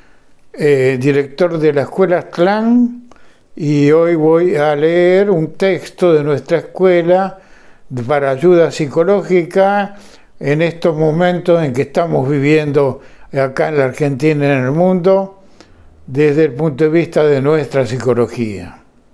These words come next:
El tema trata sobre los sentimientos y pensamientos humanos, la elevación del ánimo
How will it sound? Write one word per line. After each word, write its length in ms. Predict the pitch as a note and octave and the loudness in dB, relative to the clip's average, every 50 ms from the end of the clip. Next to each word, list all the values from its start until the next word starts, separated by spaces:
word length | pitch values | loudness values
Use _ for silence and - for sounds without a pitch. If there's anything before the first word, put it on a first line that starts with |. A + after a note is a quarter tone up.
| _ _ _ _ _ _ - - _ - _ _ - - _ _ _ - _ _ _ _ _ - - _ - _ _ _ _ - - - - - - - - - - - - - - - - _ - - - - - - | _ _ _ _ _ _ -20 -20 _ -20 _ _ -20 -20 _ _ _ -20 _ _ _ _ _ -20 -20 _ -20 _ _ _ _ -20 -20 -20 -20 -20 -20 -20 -20 -20 -20 -20 -20 -20 -20 -20 -20 _ -20 -20 -20 -20 -10 -6
El 200 | G3+ E3 D#3+ D#3+ | -4 -4 -2 0
tema 400 | A#3 A3+ A3 A3 A3 G3+ F#3+ G3+ | 0 0 2 0 0 -2 -2 -2
trata 720 | G3+ F3 E3 E3 E3 E3 E3 - E3 E3+ G#3 A3+ G#3+ F#3+ C3 - - - - | -2 -2 0 0 -2 -2 -4 -4 -2 -2 -2 -2 -4 -6 -8 -12 -16 -20 -14
sobre 400 | - - F3 D#3+ D#3+ E3+ E3 D#3+ | -4 0 2 2 2 2 2 2
los 160 | C#3+ D#3 C#3 | 2 0 0
sentimientos 1400 | - F3+ E3+ D#3+ D#3+ - F3 E3+ F3 G3+ G#3+ A3 A3+ G#3+ G3+ G#3+ - G#3 G#3 G#3+ G#3+ G#3 F#3+ - - - - _ _ - - - _ _ _ - - - - - | -2 -2 -4 -4 -2 -2 0 0 2 2 2 2 2 0 -2 -4 -2 0 2 2 2 0 -2 -6 -12 -18 -20 _ _ -20 -20 -20 _ _ _ -20 -20 -20 -16 -6
y 140 | - D3+ C#3+ | -4 -4 -2
pensamientos 800 | C3 - D#3 D3 C3 B2 D3+ D#3 E3+ F3 E3+ D3 - E3 C#3+ C3+ | -2 -2 -2 -2 -2 -2 0 0 0 0 0 0 0 0 2 2
humanos, 800 | D#3+ F3 F#3+ G#3+ A3 A3 G#3 G3+ G3 G3+ G3+ G3+ G3 - - - - - - - - - - - - - - - - - _ _ - - - | 2 2 2 2 2 2 2 2 2 2 2 0 -2 -6 -12 -20 -20 -20 -20 -20 -20 -20 -20 -20 -20 -20 -20 -20 -20 -20 _ _ -20 -20 -8
la 200 | C#3 C3+ C#3 C#3 | -4 -2 0 2
elevación 560 | C#3 C#3+ C#3+ C#3+ D3+ D3 D3 - F#3+ F#3 F#3+ | 4 4 4 4 2 0 0 -2 -2 0 0
del 200 | E3 D3+ D3 E3+ | 0 0 2 2
ánimo 840 | F#3+ G3+ G#3 G#3+ G#3 G3+ G3+ G3 G3+ G#3 G#3+ A3 G#3+ G#3+ G#3+ - | 0 0 0 2 2 2 2 4 4 4 2 2 0 -4 -8 -14